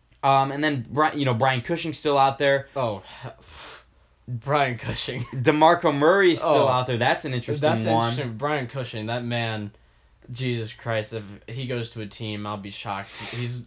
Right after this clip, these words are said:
Speaker 2: what, gotten caught with roids, like, two years in a row or something?
Speaker 1: Yeah, some, some team will take
Speaker 2: He's a
Speaker 1: a
Speaker 2: shitty
Speaker 1: flyer, I don't
Speaker 2: linebacker
Speaker 1: know.
Speaker 2: now, too. He, he was good
Speaker 1: Yeah.
Speaker 2: younger, but that's when he was popping pills and stuff like that, so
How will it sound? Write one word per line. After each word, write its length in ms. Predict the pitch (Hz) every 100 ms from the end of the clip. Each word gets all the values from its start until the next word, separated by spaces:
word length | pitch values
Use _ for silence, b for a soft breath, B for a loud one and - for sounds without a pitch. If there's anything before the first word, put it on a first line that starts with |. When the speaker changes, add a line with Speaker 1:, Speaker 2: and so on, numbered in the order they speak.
| -
Speaker 2:
what, 460 | 135 131 120 -
gotten 240 | 120 117 113
caught 260 | 120 117
with 80 | 110
roids, 440 | 104 107 107 107 110
like, 200 | 98 98
two 200 | - 113
years 300 | 107 110 107
in 100 | 101
a 60 |
row 420 | 95 101 101 104 107
or 120 | 113
something? 100 | 113
Speaker 1:
Yeah, 160 | 160 156
some, 300 | 208 202 175
some 180 | 220 160
team 160 | 139
will 80 | 107
take 160 | - 156
Speaker 2:
He's 40 |
a 20 |
Speaker 1:
a 220 | 160 - 185
Speaker 2:
shitty 100 | 127
Speaker 1:
flyer, 80 |
I 180 | 117 120
don't 80 | 117
Speaker 2:
linebacker 260 | 110 104 107
Speaker 1:
know. 220 | 107 101
Speaker 2:
now, 20 | 101
too. 220 | - 110
He, 200 | 104 107
he 140 | 117
was 140 | 139 123
good 380 | 120 143 139 - _
Speaker 1:
Yeah. 340 | 131 120 110 104
Speaker 2:
younger, 320 | 139 135 120
but 120 | 117
that's 180 | 127 123
when 80 | 127
he 80 |
was 240 | 113 110 117 _ _
popping 480 | 127 120 117 107 101
pills 420 | 120 117 110 107
and 100 | 107
stuff 260 | 98 104 101
like 180 | 104 101
that, 320 | 101 98 -
so 320 | - 98 101